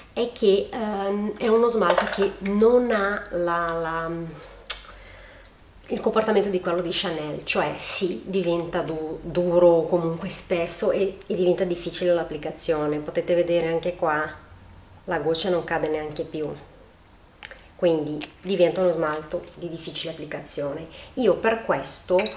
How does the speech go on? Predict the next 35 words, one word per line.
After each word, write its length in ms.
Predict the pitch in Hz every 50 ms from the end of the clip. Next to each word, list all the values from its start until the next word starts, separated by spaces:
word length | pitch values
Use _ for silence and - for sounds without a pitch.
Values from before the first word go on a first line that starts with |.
| - - -
ho 200 | - - 220 214
comprato 680 | - 208 208 226 226 - 220 196 175 165 165 - - 233
un 80 | 233 240
prodotto 440 | - 262 262 214 190 175 175 -
di 120 | 185 180 202
Mavala, 800 | 202 180 151 147 147 160 156 160 170 190 214 220 - - - - - - - - - - - - - - - - - - - - - - - -
però 240 | - 381 349 254 202
non 140 | 196 214 208
so 160 | - - 220
chi 160 | 190 - - - 214 208
di 160 | - - 190
voi 160 | 190 190 190
ce 240 | 190 - - 190 175
l'ha, 380 | 165 165 160 165 180 202 208 - - 226
vorrei 300 | 185 170 202 226 247 277
sapere 440 | 277 - 269 262 - 254 247 254 247
anche 240 | 240 247 240 240 220
se 180 | - - 226
a 60 | 208 185
voi 160 | 180 208 220
funziona 720 | 220 - 226 208 196 - - 202 185 185 202 214 214 208
o 120 | - -
se 140 | 170 - -
utilizzate 480 | 185 - 190 180 151 185 196 196 - 202
un 80 | 190
altro 240 | 190 202 214 214 214
prodotto 360 | - 196 180 175 175 175 190
di 60 | 190
un 100 | 185 175
altro 280 | 170 165 170 165 170 165
marchio. 440 | 165 151 147 147 147 147 - 208 196
Questo 260 | - 190 185 - -
è 40 | 175
il 60 | 170
diluente, 840 | 165 165 160 160 160 156 151 151 151 147 - - 196 214 247 240